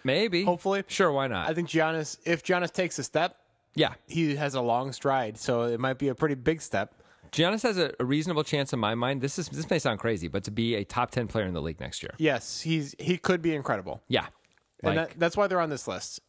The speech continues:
Speaker 2: And it's kind of a sexy pick more than it is, like, what I really, really think, I guess. 'Cause, like, what's yours?
Speaker 1: <sighs>
Speaker 2: Miami or something? That's boring.
Speaker 1: Miami's gonna be terrible this
Speaker 2: Yeah,
Speaker 1: year.
Speaker 2: okay, I didn't
Speaker 1: Miami's
Speaker 2: think it
Speaker 1: not
Speaker 2: was
Speaker 1: a
Speaker 2: Miami.
Speaker 1: You didn't think it was Miami? That's why you guessed Miami, drunk
Speaker 2: I don't
Speaker 1: guy?
Speaker 2: know. Who is it?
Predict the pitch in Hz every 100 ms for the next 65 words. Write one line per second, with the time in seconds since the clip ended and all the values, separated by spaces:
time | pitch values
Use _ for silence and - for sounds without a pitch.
0 | - 165 139 123 202 - 233 220 175 -
1 | 175 - 131 - 123 - 123 123 120 117
2 | 117 104 117 113 135 135 120 113 127 120
3 | 120 113 - 139 170 170 190 185 - -
4 | - - - 190 180 190 208 - 170 104
5 | 123 123 120 139 175 185 170 196 180 190
6 | 185 139 - - 131 147 156 135 120 104
7 | - - 117 101 - 62 - 131 117 110
8 | 104 110 107 110 107 98 85 92 92 101
9 | 101 - _ _ - 156 170 180 165 147
10 | 151 156 135 143 127 127 - 120 127 151
11 | 151 147 139 143 127 170 151 104 -